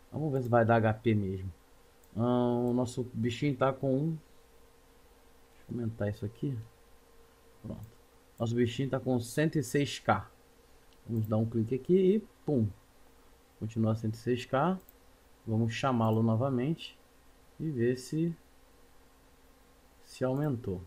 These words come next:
Atributo. Ó, agora aumentou, rapaz. Então essa magia aqui funciona.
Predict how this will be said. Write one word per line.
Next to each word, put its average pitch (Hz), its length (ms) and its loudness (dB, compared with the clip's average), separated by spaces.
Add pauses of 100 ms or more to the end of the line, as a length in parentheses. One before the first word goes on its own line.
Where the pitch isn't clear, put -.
(640)
Atributo. 143 840 -2 (880)
Ó, 104 340 6
agora 107 360 6
aumentou, 185 500 8
rapaz. 196 360 2 (420)
Então 131 260 -2
essa 156 260 6
magia 139 280 4
aqui 147 200 0
funciona. 123 580 0